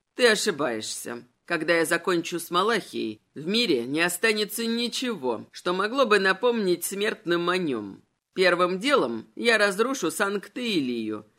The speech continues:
а затем на ее месте возведу новую столицу, если, конечно, ты захочешь, чтобы она была именно здесь». Адель похолодела, но попыталась сохранить маску спокойствия.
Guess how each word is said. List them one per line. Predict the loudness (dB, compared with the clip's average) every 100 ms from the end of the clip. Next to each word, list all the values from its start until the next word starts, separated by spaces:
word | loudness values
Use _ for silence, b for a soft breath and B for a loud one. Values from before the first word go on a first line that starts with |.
| b b
а | -4 0
затем | 0 0 0
на | 2
ее | 4 4
месте | 2 0 -4 -2 -2
возведу | -2 0 -2 0 0
новую | 0 0 0 -2
столицу, | -4 -4 -2 -4 -6 -12 -12 -14 _ -10
если, | -4 0 0 0
конечно, | -2 0 0 -2 -2 -2
ты | 0
захочешь, | 2 2 0 -4 -4 -8 -12 b b
чтобы | -6 -2 2
она | 2 2 2
была | 4 4
именно | 2 -2 -2 0 -2
здесь». | -2 -6 -8 -8 -10 -20 _ _ _ _
Адель | -4 0 0 0
похолодела, | 0 -2 -2 -2 -2 -2 -2 -2 -10 -16 _
но | -4 -2
попыталась | 0 -2 -2 0 0 0
сохранить | -4 -4 -4 -2 -2 -2 -4
маску | -4 -4 -4
спокойствия. | -4 -2 -2 -2 -2 -4 -8 -8 -8